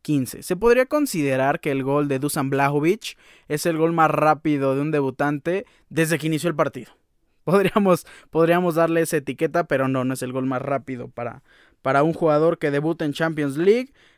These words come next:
Aún así, Dusan Vlahovic está demostrando tener un increíble nivel con la Juventus y ese siete que dejó Cristiano Ronaldo. Nos vamos a los partidos del miércoles, miércoles veintitrés, porque Atlético de Madrid empata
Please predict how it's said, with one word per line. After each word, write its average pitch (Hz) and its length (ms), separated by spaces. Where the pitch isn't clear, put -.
Aún 247 220
así, 233 320
Dusan 190 320
Vlahovic 165 400
está 156 160
demostrando 143 500
tener 135 260
un 139 120
increíble 135 560
nivel 127 300
con 127 160
la 120 100
Juventus 165 560
y 135 180
ese 139 220
siete 165 720
que 131 140
dejó 127 400
Cristiano 127 540
Ronaldo. 120 420
Nos 160 100
vamos 269 220
a 247 60
los 196 100
partidos 233 380
del 185 120
miércoles, 175 540
miércoles 214 320
veintitrés, 165 540
porque 165 180
Atlético 202 400
de 175 80
Madrid 143 320
empata 180 600